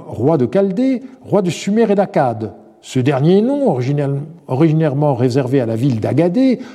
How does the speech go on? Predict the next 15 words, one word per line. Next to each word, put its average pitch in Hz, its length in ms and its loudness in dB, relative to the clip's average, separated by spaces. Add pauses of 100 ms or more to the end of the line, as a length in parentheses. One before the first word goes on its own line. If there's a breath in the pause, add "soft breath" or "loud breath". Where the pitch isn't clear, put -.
feu 185 260 4
de 120 80 0
l'étern-, 151 480 -4 (380)
ville 175 200 4
du 120 120 0
feu 117 220 0
éternel, 214 600 2 (240 loud breath)
l'une 190 240 6
des 151 120 4
cités 185 580 2 (120)
de 131 80 -2
l'agglomération 151 680 0
siparénienne 139 840 -2
désignée 123 400 0
spécialement 147 720 0